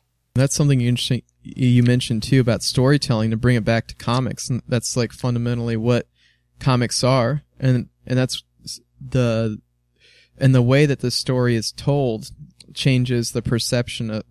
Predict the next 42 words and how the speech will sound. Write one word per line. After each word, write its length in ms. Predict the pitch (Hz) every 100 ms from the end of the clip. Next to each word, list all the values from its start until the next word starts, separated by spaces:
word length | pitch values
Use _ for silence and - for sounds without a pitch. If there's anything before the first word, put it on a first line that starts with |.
| 127
be-, 140 | 123
based 420 | - 127 117 -
on, 260 | 117 113 113 -
you 140 | 123
know, 120 | 110
the, 180 | 104 113 -
the 140 | 123
different 320 | 110 - 110
way 80 | 113
that 160 | 110 101
it 60 |
ends 180 | 110 113
up 80 | 98
getting 260 | 113 110 107
digested. 680 | 101 110 113 117 - 113 - - - - - - -
And 100 | 123
I 80 |
think 280 | 113 135 120 _ _ _ _ _
that's 240 | 131 120 -
fascinating 560 | 131 127 - 127 113
from, 460 | - 120 113 113 - _ _ _ -
especially 400 | - 135 123 131
when 160 | 117 113
you 100 | 117
already 240 | 117 117
have, 240 | 117 107 - - -
you 80 | 117
have 80 |
a 60 | 107
writer 500 | 107 131 135 110 113 - _ -
or 120 | 120
you 160 | 120
already 200 | 123 123 120
have 100 | 104
a 60 |
story 400 | - - 120 117
that 120 | 113
you're 140 | 110 113
doing 180 | 117 113
an 80 |
adaptation 640 | 107 107 - 123 117 - 117
of, 300 | 110 139 -